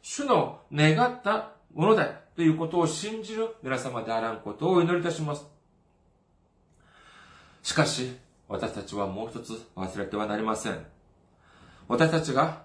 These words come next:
忘れてはならないこと、それはそのようなチャンス、そのような機会というのは永遠に続かないということなのであります。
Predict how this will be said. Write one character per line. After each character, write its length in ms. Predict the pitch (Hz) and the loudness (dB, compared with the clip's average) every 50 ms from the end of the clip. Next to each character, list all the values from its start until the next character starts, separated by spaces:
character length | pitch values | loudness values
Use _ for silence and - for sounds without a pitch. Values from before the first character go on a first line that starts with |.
| _ - | _ -6
忘 220 | - 117 - 143 | -4 -4 0 0
れ 80 | 147 147 | 0 0
て 100 | 147 147 | 2 2
は 100 | 135 123 | 0 0
な 120 | 120 123 | 0 -2
ら 80 | 139 139 | -4 -4
な 160 | 139 139 127 | -4 -4 -4
い 60 | 120 | -4
こ 100 | 117 104 | -6 -8
と、 260 | - 104 95 80 - _ _ _ _ _ _ _ _ - - 98 | -8 -10 -10 -12 -12 _ _ _ _ _ _ _ _ -12 -12 -6
そ 80 | - 107 | -2 -2
れ 80 | 98 95 | 0 0
は 380 | 92 101 110 127 131 - - - _ _ _ _ | 0 0 -2 -2 -4 -6 -14 -20 _ _ _ _
そ 160 | - - 101 101 | -16 -10 -6 -4
の 80 | 107 | -2
よ 200 | 131 147 147 143 | -2 -2 -2 -2
う 20 | 110 | -4
な 160 | 107 104 - | -6 -8 -12
チ 140 | - - - | -12 -14 -10
ャ 140 | 117 107 104 | -8 -8 -8
ン 60 | 104 | -8
ス、 300 | - - - - - - _ _ _ _ _ _ _ _ | -12 -12 -14 -16 -18 -20 _ _ _ _ _ _ _ _
そ 140 | - 90 | -10 -6
の 100 | 92 101 | -4 -2
よ 80 | 101 101 | -2 -2
う 20 | |
な 120 | 95 92 - | -4 -6 -8
機 120 | - - | -10 -12
会 220 | - 107 98 92 - | -10 -8 -8 -8 -6
と 80 | 87 | -6
い 100 | 90 92 | -6 -6
う 80 | 90 87 | -6 -6
の 120 | 87 87 | -8 -8
は 300 | 92 101 117 127 - - - - | -6 -6 -6 -6 -8 -12 -10 -2
永 440 | 117 113 127 143 156 160 160 156 160 | 0 2 4 4 4 2 2 2 2
遠 180 | 160 156 151 147 | 0 0 -2 -2
に 300 | 156 170 175 - - - _ _ | -2 -4 -4 -8 -14 -20 _ _
続 320 | - - 107 101 113 120 | -16 -12 -10 -10 -10 -8
か 120 | - 151 151 | -4 -4 -4
な 120 | 151 147 | -4 -4
い 60 | 135 | -6
と 100 | - 107 | -6 -8
い 160 | 98 90 95 95 | -10 -10 -10 -12
う 80 | 87 | -12
こ 100 | - 92 | -12 -12
と 100 | - 101 | -14 -12
な 80 | 87 82 | -14 -14
の 140 | 82 87 82 | -14 -12 -10
で 80 | 113 | -10
あ 60 | 117 | -10
り 60 | - 80 | -10 -10
ま 160 | 76 90 - | -12 -14 -16
す。 180 | - - - | -18 -20 -20